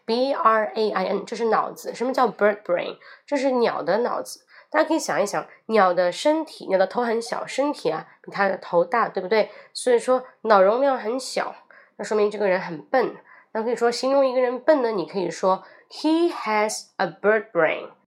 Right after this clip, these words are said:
He has a bird brain. He has a bird brain. 举个例子，“Mary's boyfriend has a bird brain.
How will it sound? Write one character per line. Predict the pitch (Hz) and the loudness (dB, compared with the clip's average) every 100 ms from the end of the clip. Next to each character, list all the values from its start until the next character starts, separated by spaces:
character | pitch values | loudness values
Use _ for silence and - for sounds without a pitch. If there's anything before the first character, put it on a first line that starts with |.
| _ | _
He | - 349 | -2 -2
has | 277 277 | 0 0
a | 233 | 0
bird | 175 233 240 | 2 0 0
brain. | - - - - - _ _ | -2 -2 -2 -8 -16 _ _
He | 330 | -4
has | 262 254 | -2 0
a | 254 | 0
bird | 262 302 302 | 4 4 2
brain. | - - - - _ _ - | -4 -4 -6 -10 _ _ -14
举 | - | -4
个 | 196 | 0
例 | 254 277 | 2 0
子， | 175 175 - _ _ _ _ | -2 -12 -18 _ _ _ _
“Mary's | 220 247 330 359 370 - | 0 2 2 0 -4 0
boyfriend | 254 277 285 - 165 156 214 262 _ _ | 2 2 0 -2 0 0 -2 -6 _ _
has | - 185 185 185 - - | -8 -4 -4 -4 -12 -12
a | 190 | -12
bird | - 247 262 | -2 0 0
brain. | - 165 143 98 | -2 -2 -2 -4